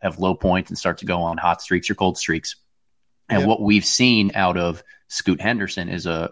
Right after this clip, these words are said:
Speaker 1: a pretty miraculous level of consistency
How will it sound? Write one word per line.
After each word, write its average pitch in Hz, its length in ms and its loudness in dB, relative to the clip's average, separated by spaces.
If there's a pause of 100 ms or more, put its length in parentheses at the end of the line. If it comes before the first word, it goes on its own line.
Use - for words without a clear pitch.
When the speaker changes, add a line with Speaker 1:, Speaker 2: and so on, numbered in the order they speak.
Speaker 1:
a 85 140 -8 (260)
pretty 139 540 0 (140)
miraculous 95 800 0
level 85 300 -2
of 82 100 -10
consistency - 800 -8